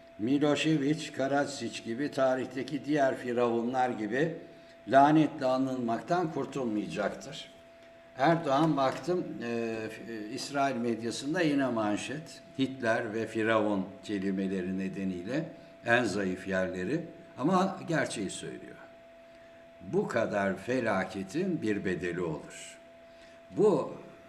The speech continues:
Slobodan Miloševićleri, Ratko Karadzic'leri hepsini biliyoruz. Biz o sırada oralarda görevdeydik.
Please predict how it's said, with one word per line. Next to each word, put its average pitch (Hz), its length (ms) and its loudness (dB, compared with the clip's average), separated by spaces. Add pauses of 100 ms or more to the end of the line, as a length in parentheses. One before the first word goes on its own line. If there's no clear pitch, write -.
Slobodan 131 800 0
Miloševićleri, 120 1040 -4
Ratko 117 500 0
Karadzic'leri 113 1000 -2
hepsini 151 400 -2 (320)
biliyoruz. 110 600 0 (420)
Biz 107 160 -4
o 123 80 -4
sırada 117 340 -6
oralarda 107 600 0
görevdeydik. 101 800 2